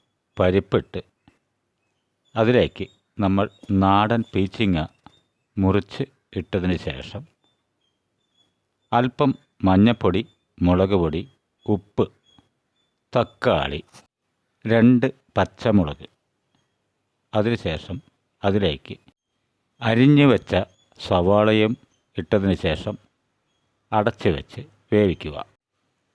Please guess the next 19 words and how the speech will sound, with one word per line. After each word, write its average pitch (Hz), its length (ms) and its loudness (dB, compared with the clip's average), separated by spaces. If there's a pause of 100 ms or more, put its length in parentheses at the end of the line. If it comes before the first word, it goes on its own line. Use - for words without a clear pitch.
അതിനുശേഷം 113 640 0 (1120)
ഒരു 139 200 0 (480)
ചീനച്ചട്ടി 117 600 0
എടുത്ത് 90 280 0
അടുപ്പത്ത് 92 380 -2
വെച്ച് 95 280 -2 (920)
എണ്ണ 113 340 4
ഒഴിച്ച് 80 260 -6 (100)
അത് 117 100 2 (100)
ചൂടാവുമ്പോൾ 90 580 0 (160)
കടുകിട്ട് 107 600 -2
പൊട്ടിച്ച് - 400 -12 (300)
നമ്മൾ 98 200 0 (340)
അരിഞ്ഞു 117 440 2
വെച്ച 110 280 0 (140)
ചെറിയ 107 320 2
ഉള്ളി, 85 340 0 (340)
കറിവേപ്പില 104 520 0 (500)
എന്നിവയിട്ട് 104 680 -2